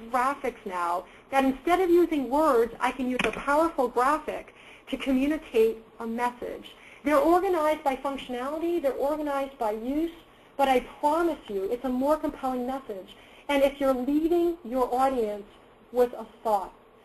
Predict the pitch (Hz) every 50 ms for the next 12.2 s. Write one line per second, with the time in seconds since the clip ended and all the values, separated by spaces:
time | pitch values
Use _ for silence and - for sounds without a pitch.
0 | - - - - 247 269 269 277 269 262 254 254 269 262 - - 202 196 190 214
1 | 233 240 240 254 285 285 349 339 330 - - - 294 311 311 - - 277 262 -
2 | - 262 269 262 240 285 320 339 320 - - 214 202 190 190 190 226 226 - 247
3 | 233 240 262 262 269 262 269 269 285 277 - 277 262 247 - - 277 277 311 302
4 | - - 233 208 202 196 196 202 220 214 - - - - 247 277 302 320 294 240
5 | 240 233 220 - 226 220 - - 269 269 262 214 - 185 185 185 185 - - -
6 | - - - - - - 226 311 370 370 370 - - - 254 247 247 262 294 220
7 | 320 233 208 190 185 175 170 - - - - - - - - - 240 240 208 -
8 | - 240 254 269 277 285 285 - 240 233 240 240 226 - - - - 240 233 240
9 | 247 240 - 240 233 - - 220 214 220 220 - 220 208 208 214 196 190 190 180
10 | 175 170 165 - - - - - - - - - 277 269 - - 277 269 277 294
11 | 311 320 311 - - 311 302 294 285 269 254 247 254 254 247 - - - 190 -
12 | - - -